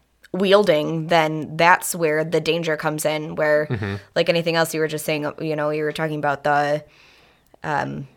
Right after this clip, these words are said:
Speaker 1: likely to, um, share articles that you haven't even read. It, it, it's,
Speaker 2: Mm-hmm.
Speaker 1: again, it's just having that knowledge and, and doing a little bit of that self-research on what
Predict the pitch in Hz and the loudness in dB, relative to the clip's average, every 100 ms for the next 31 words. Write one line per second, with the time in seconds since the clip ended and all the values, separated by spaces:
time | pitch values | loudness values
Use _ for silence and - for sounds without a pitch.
0 | _ _ _ _ _ _ _ 196 190 185 | _ _ _ _ _ _ _ 6 6 2
1 | 175 180 170 165 160 151 - - _ _ | 0 0 0 0 -2 -4 -10 -20 _ _
2 | _ _ _ _ - - - - _ _ | _ _ _ _ -20 -20 -20 -20 _ _
3 | _ - 170 156 151 147 139 - - - | _ -2 0 0 0 -4 -8 -16 -8 2
4 | - 208 165 190 185 160 151 165 165 165 | 8 10 10 8 6 4 2 2 2 2
5 | 175 165 156 156 160 156 156 156 147 151 | 0 0 0 -4 -2 0 2 2 2 0
6 | 117 160 156 135 107 104 - - 165 170 | 0 -2 0 0 2 -2 -4 -4 0 2
7 | 170 160 - - 165 - - - 175 165 | 2 2 -2 -2 -2 -2 -4 0 2 2
8 | 160 165 160 160 160 160 151 156 - 165 | 0 -2 2 4 4 0 -4 -4 -4 -2
9 | 160 165 160 160 156 156 151 156 147 - | 0 0 2 0 0 0 0 0 -2 2
10 | 156 156 - 170 - 156 156 156 151 - | 2 2 -2 -6 -2 -4 -2 -4 -6 -8
11 | 165 156 151 | 0 2 2